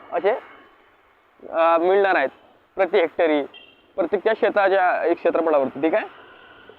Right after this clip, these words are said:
तर हे बघा, तुम्ही जर आता अजून भरला नसेल, तुम्ही जर फळपीक पेरत असाल तर तुम्ही हा प-, अशा प्रकारचा जो विमा आहे तो काढून घ्या. जवळच्या, अ, ग्रामसेवकाला भेट द्या, कृषी केंद्राला भेट द्या, नाही तर सरळ आपलं ग्राहक सेवा केंद्रावरती जा, त्या ठिकाणी त्याला माहिती घेऊन तो फॉर्म भरून टाका, ठीक आहे.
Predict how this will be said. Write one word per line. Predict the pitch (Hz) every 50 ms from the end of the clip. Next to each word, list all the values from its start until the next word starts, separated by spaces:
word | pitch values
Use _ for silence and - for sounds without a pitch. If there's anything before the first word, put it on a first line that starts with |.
| - _ _ - - - - - - - - - - - - - -
तर | 240 240 240
हे | 226
बघा, | 208 226 240
तुम्ही | 240 - 214 202 226 240 240
जर | 214 240 240 247
आता | 226 202 - 240
अजून | 233 208 185 226 254 240
भरला | 196 185 208 220 233 220
नसेल, | 202 - 233 190 143 - - - - - - - - -
तुम्ही | 185 208 220
जर | 247
फळपीक | 233 - - 180 190 - 240 202 - -
पेरत | 220 214 220
असाल | 220 220 233 226 233
तर | 233 202
तुम्ही | 220 214 226
हा | 226
प-, | 202 202 180 165 - - - - -
अशा | 170 165 - 214
प्रकारचा | 196 214 208 214 - 226
जो | 226
विमा | 220 190 190 214 226
आहे | 214 190
तो | 175 - 208
काढून | 202 - 190 180 208 226 226
घ्या. | 214 143 131 - - - - - - - - - - - 143
जवळच्या, | 175 185 190 190 185 233 220 - - - - - - - -
अ, | 151 151 156
ग्रामसेवकाला | 160 156 165 180 202 214 - 226 214 208 233 233
भेट | 220 226 196 175
द्या, | 196 214 220 220
कृषी | - - 190 - - 220
केंद्राला | 226 202 214 220 226
भेट | 214 214 208 185 170
द्या, | 175 135 117 - - - - - - - - - - - - - - - -
नाही | 160 180 180 214 226 240 240 - - - - - - - - - - _ _ _ _ -
तर | 208 208
सरळ | 202 - 202 190 220 226
आपलं | 214 185 - 226 185
ग्राहक | 185 185 208 196
सेवा | - 220 214 220
केंद्रावरती | 190 214 202 214 214 196 214 196
जा, | 165 190 202 226
त्या | 233 - - - 196
ठिकाणी | 190 196 175 202 202
त्याला | 190 208 202 196
माहिती | 185 175 170 170 - 196
घेऊन | 190 214 190
तो | 180
फॉर्म | - - - 180 208 202
भरून | 180 180 208 196
टाका, | 185 175 147 151 135
ठीक | 127 180 160 202
आहे. | 233 262